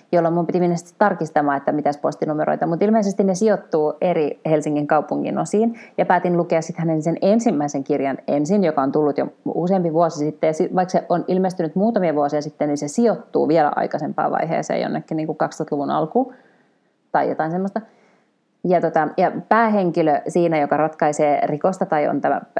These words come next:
tämä dekkarin päähenkilö, on, ö, se on tavallaan niinku Seiska-päivää toimittaja. Sitä, sen nimi ei ole Seiska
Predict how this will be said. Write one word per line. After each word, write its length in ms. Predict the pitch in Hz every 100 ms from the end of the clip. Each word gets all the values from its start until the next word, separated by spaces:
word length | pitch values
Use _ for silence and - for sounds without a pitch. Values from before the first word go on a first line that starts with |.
| -
tämä 160 | 151 139
dekkarin 340 | 175 180 143
päähenkilö, 540 | 156 175 208 196 165 -
on, 320 | 160 151 147 - -
ö, 280 | 143 139 - - _ _ _
se 120 | 160
on 60 | 160
tavallaan 360 | 180 185 170 156
niinku 180 | 147
Seiska-päivää 840 | 156 165 151 - 151 143 127 127 135
toimittaja. 640 | - 120 - 160 - 147
Sitä, 240 | 160 143 -
sen 140 | 160 156
nimi 180 | 156 151
ei 80 |
ole 60 | 143
Seiska 440 | 147 147 147 -